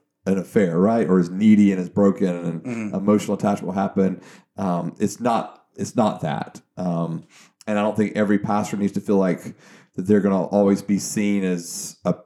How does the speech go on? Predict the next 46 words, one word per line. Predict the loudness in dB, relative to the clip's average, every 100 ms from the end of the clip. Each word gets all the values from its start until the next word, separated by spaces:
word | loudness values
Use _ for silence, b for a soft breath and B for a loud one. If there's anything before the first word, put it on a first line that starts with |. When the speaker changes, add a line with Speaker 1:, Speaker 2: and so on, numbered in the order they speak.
| -4
Speaker 1:
as, | 0 2 0 -2
as | -2 0 0
a | -2
male | -2 0 2 4 4 2
who | 0 0 0 -2 B B B -2
could | 0 0 -4
possibly | -4 -2 -2 -2 -2
fall | 0 2 2 2
into, | -2 0 2 4 4 2 -2 -16 _ -2
you | 2
know, | 2 2
a | 0 -2
sexual | -2 -4 0 -2
affair. | 0 0 2 2
I | 0
don't, | -2 -6 B B B B B -2
I | 0
just | 0 0
think | -2
it's | -4
just | -8 -6
a |
safeguard | -4 2 2 2 2 2
for | 0
both | 0 2 2 0
parties, | -2 0 0 -2 -4 -10 -14 -12
and | -6 -4
it | -4 -4
helps, | -2 -2 -6 -16 -12
I | -8
think, | -2 -2 -4 -12 -20 b b b b _ _ _ -4
uh, | -2
I | 0
think | 0 -2
it |
honors | -2 -2 -2
the | -2
Lord | 0 0 0
and | -6
it | -8 -4
honors | -4 -4 -10
them. | -10 -8 -8 -10
You | -8
know, | -6
there's | -4 -6
the, | -4 -4 -6